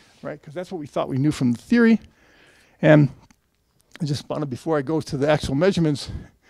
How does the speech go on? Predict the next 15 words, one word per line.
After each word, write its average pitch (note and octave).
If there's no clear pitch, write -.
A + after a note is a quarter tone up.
point F3+
this F3
out, C3
right? F#3
This D#3+
is -
exactly E3+
what D3
we C#3+
see. -
Um, D3+
because, E3+
you F#3
know, D#3+
now E3+